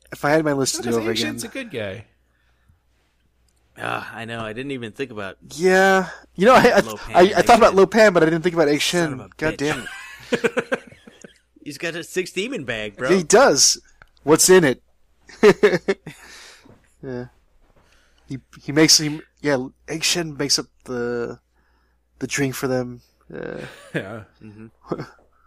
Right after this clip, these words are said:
Speaker 1: can see things no one else can see. Can do things no one else can do. <laughs> Huge buzz. Yeah.
Speaker 3: <laughs>
Speaker 1: Damn. And I feel, normally I don't feel bad about these, but I feel bad about
Speaker 3: All right,
Speaker 1: it. I
Speaker 3: next,
Speaker 1: don't know.
Speaker 3: next week we might redo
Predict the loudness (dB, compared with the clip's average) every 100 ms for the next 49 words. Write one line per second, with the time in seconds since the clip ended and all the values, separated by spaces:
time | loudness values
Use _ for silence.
0 | _ _ _ _ _ _ -8 0 2 2
1 | 0 0 -2 -4 -4 -6 -4 -4 -6 -4
2 | 0 0 0 -6 -10 -18 -12 -6 -6 -6
3 | -8 -8 -6 -6 -8 -10 -6 -6 -6 -12
4 | _ _ _ _ _ _ _ _ _ -6
5 | -2 -2 -4 _ _ _ _ _ -14 -4
6 | 0 2 2 0 -6 -6 -6 -8 -14 -16
7 | -16 -14 -10 -6 -4 -6 -8 -14 _ _
8 | _ -20 -16 -16 -16 -20 -18 -6 -2 0
9 | 0 -2 -6 -16 _ -16 -8 0 0 2
10 | 0 -2 _ -10 0 2 4 4 2 -2
11 | 0 2 2 -2 -8 -12 -16 -16 -10 -10
12 | -10 -10 -4 -2 0 -2 -2 -4 -6 -10
13 | -10 -10 -6 -6 -4 -4 -4 -6 -8